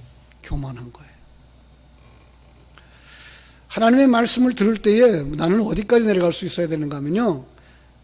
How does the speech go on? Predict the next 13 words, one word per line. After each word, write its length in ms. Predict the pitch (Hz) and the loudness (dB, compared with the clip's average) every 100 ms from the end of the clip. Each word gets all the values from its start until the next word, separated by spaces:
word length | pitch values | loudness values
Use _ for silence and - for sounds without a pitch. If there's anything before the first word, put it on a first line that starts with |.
| _ - | _ -12
"이러다가 340 | 175 170 175 | -10 -8 -10
죽겠구나. 840 | 160 - - 156 156 147 139 147 147 _ _ _ _ | -10 -14 -14 -12 -12 -14 -14 -20 -20 _ _ _ _
아, 180 | 190 156 | -16 -10
이렇게 340 | 151 190 - | -6 -6 -8
살다가 400 | 202 185 175 170 170 | -10 -10 -10 -10 -10
지옥 300 | - 185 180 | -8 -8 -8
가겠구나." 680 | 170 156 - 156 143 143 - | -8 -10 -10 -12 -12 -18 -10
거기까지 340 | 160 175 165 | -8 -6 -6
내려가야 300 | 165 143 131 | -6 -6 -14
되죠. 240 | 131 127 - - _ _ _ _ _ _ _ _ _ _ _ _ _ _ _ _ _ _ _ _ - | -18 -20 -20 -20 _ _ _ _ _ _ _ _ _ _ _ _ _ _ _ _ _ _ _ _ -20
자, 60 | 160 - _ _ _ _ _ _ _ _ _ _ _ _ - | -20 -20 _ _ _ _ _ _ _ _ _ _ _ _ -20
더 240 | - 143 | -10 -4
나아가서 680 | 156 143 139 135 139 185 143 | -4 -4 -6 -10 -8 -8 -10